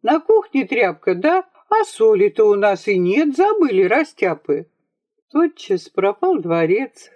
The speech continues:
золотые сени, пропали бегающие по теплому полу и светлым простенкам кружевные письмена теней.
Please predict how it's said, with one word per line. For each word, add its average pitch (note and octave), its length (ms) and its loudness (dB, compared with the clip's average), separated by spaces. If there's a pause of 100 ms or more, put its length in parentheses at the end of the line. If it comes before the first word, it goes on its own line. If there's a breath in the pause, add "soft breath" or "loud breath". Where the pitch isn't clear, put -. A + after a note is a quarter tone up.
золотые G3+ 680 0
сени, G3+ 720 -6
пропали F3 580 -2
бегающие D#3+ 840 -2
по D#3+ 160 -2
теплому D#3 600 -4
полу C#4+ 340 -2
и C#4 80 -4
светлым A3+ 560 -6
простенкам G#3 720 -2
кружевные D4 720 2
письмена D4 560 2
теней. F#3 640 0